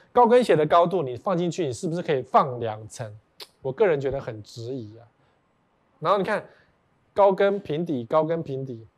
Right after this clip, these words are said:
哪有这么刚好？高跟平底，高跟平底。总之，我觉得这个照片怪怪的。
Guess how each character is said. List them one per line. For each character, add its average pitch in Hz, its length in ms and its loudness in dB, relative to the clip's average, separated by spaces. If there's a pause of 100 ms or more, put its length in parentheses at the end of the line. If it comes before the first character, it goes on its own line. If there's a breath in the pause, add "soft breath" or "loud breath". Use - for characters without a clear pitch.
(1400)
哪 180 140 2
有 165 120 2
这 131 80 -2
么 165 100 2
刚 156 220 0
好？ 117 220 -12
高 151 160 -4
跟 151 160 -4
平 135 160 -8
底， 117 80 -12
高 123 180 -8
跟 123 100 -12
平 110 160 -12
底。 113 120 -20 (240)
总 156 160 0
之， 175 160 0
我 160 120 4
觉 127 120 0
得 139 80 4
这 160 80 -2
个 143 80 0
照 135 160 0
片 123 160 -8
怪 120 120 -6
怪 110 200 -8
的。 110 60 -20